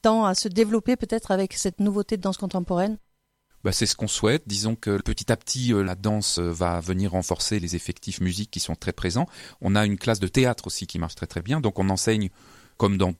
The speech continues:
Speaker 2: tous les établissements, euh, artistiques spécialisés, euh, les trois disciplines. Donc les danses, le théâtre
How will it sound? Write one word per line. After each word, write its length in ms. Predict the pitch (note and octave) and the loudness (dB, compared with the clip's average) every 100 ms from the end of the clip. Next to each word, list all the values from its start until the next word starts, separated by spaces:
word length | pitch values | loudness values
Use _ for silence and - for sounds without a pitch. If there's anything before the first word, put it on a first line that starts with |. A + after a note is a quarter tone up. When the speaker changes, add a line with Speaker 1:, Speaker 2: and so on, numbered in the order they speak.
| _ | _
Speaker 2:
tous 140 | - G#2+ | -4 -2
les 160 | F#2 | 0
établissements, 640 | F#2+ G2 F#2 F#2+ - G2+ G2 | 0 -2 -2 -4 0 0 0
euh, 80 | E2 | -2
artistiques 560 | D#2 - F2+ - G#2+ | -4 -6 -6 -6 -8
spécialisés, 760 | - F2+ - F2+ F2 F2+ G#2 G2 | -4 -2 0 0 -2 0 2 2
euh, 100 | E2 | 0
les 180 | E2+ E2+ | 0 -2
trois 240 | - F#2 | -2 -2
disciplines. 560 | F2 E2 - - A#2 C3+ - - - F#2 | -2 -4 -6 -2 -2 -2 -8 -20 -2 -2
Donc 180 | E2 | 0
les 240 | F2+ A2 B2+ | 2 4 4
danses, 400 | F#2+ A#2 - - | 0 -2 -4 0
le 100 | A2+ | 0
théâtre 540 | - G#2+ A#2 - - | 2 2 0 -2 -14